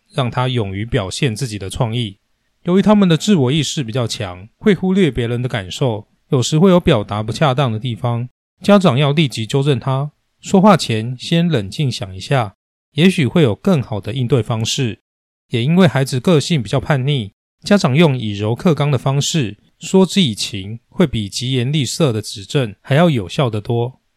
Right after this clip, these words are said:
这张命盘的父母本身应对能力很好，孩子在耳濡目染之下，会收到许多正面的效果，再加上父母的脑筋以及创意也是一流的，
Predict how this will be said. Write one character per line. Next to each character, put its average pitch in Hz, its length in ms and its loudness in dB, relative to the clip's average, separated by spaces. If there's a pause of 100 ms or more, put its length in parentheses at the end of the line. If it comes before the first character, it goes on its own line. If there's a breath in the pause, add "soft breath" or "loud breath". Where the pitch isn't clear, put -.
(340)
这 208 140 0
张 202 160 2
命 202 160 2
盘 139 140 0
的 131 80 0
父 196 120 2
母 143 140 2
本 110 240 0
身 147 460 -2
应 151 120 0
对 151 160 2
能 117 160 -2
力 127 120 -4
很 113 180 -4
好， 107 360 -4 (120)
孩 160 180 -2
子 156 140 -2
在 180 200 2
耳 123 180 -2
濡 110 240 -2
目 160 200 0
染 101 220 -6
之 107 140 -8
下， 110 340 -2 (140)
会 190 160 2
收 185 160 0
到 185 120 2
许 - 160 -4
多 139 140 0
正 156 220 -2
面 147 160 -2
的 110 80 -4
效 127 200 0
果， 98 380 -10 (260)
再 156 160 2
加 143 160 2
上 135 240 -2
父 208 160 2
母 127 160 2
的 110 140 -4
脑 95 180 -6
筋 151 300 -4
以 123 80 -4
及 101 140 -8
创 151 280 0
意 120 120 -4
也 90 100 -8
是 139 160 -8
一 147 80 -2
流 95 220 -4
的， 101 240 -6